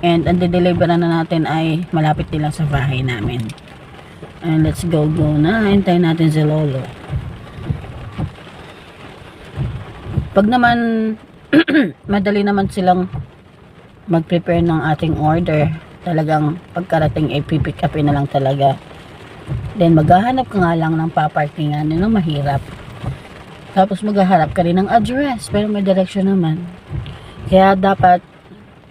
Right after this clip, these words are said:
full charge talaga ang iyong cellphone.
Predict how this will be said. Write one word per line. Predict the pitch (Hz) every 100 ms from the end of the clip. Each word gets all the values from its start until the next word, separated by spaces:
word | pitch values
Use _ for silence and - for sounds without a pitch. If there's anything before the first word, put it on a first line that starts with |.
| - -
full | 208 208
charge | 196 202 202 180 -
talaga | 202 196 196 180
ang | 190
iyong | 196 190
cellphone. | - 208 208 202 190 196 196